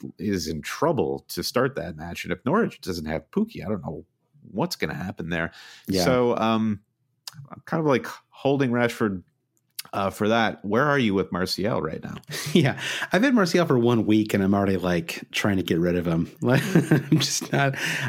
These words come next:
Speaker 2: I, I, I, I don't know. I mean, I, I'm gonna keep him for the Norwich match, obviously,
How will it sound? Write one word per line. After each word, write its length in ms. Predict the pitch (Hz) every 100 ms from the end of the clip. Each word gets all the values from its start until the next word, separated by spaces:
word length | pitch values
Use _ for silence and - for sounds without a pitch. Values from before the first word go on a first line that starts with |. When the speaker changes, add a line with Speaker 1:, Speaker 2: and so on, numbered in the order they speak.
| -
Speaker 2:
I, 140 | 151
I, 300 | - 160 156 165
I, 280 | - 170
I 40 | 160
don't 120 | 135
know. 280 | 107 101 110
I 120 | 127
mean, 120 | 135
I, 240 | 131 123 - - - _ _ _ - _ - -
I'm 120 | 170
gonna 160 | 180
keep 260 | 139 - 156
him 80 | 131
for 80 | 120
the 80 | 101
Norwich 360 | 98 95 -
match, 320 | 98 90 - -
obviously, 720 | 98 95 90 - 90 82 85